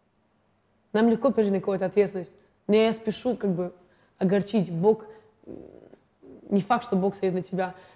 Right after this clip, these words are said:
а, ог-, а, а, э, кустом, да, огневым этим или ещё чем-то.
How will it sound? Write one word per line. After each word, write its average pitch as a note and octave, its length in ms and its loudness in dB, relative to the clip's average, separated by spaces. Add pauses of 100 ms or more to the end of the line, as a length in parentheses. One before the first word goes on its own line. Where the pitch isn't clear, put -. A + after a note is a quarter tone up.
(140)
а, F#3 460 -4 (540)
ог-, G#3 340 4
а, - 300 -6
а, G#3 160 2 (240)
э, F#3+ 80 -6
кустом, G#3 520 2
да, F#3+ 160 4
огневым F#3+ 460 4
этим F#3 280 -4
или G3 140 2
ещё A3 240 2
чем-то. F#3 440 -6